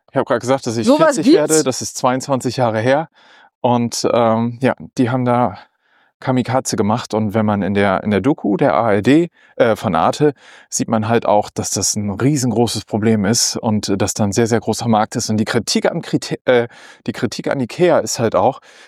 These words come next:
Speaker 1: dass ikea dieses Holz ankauft.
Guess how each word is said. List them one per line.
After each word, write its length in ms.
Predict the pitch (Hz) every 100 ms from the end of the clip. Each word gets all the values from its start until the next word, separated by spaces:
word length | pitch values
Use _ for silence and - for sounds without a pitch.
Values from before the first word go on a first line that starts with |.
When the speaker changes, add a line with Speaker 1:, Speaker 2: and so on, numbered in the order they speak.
| _ _ -
Speaker 1:
dass 300 | 113 - - _ _ _ _ _
ikea 300 | 113 - 143
dieses 320 | 139 131 127 -
Holz 160 | 131
ankauft. 640 | - 131 120 95 - -